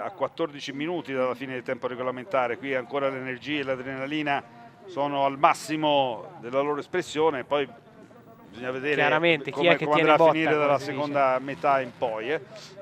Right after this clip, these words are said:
Speaker 1: Intanto, allora, ricapitoliamo, in testa al comando numero tre, Piemonte,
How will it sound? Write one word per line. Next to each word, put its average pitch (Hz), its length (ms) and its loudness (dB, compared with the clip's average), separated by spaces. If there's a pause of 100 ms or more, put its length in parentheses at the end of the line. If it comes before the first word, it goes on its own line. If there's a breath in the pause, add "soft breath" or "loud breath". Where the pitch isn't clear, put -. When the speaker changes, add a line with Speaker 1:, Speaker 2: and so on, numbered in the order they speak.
Speaker 1:
Intanto, 165 460 6
allora, 151 340 6
ricapitoliamo, 160 800 0
in 170 240 -6
testa 151 480 0
al 131 180 -2
comando 160 720 0
numero 196 380 -4
tre, 156 280 -2
Piemonte, 151 680 -4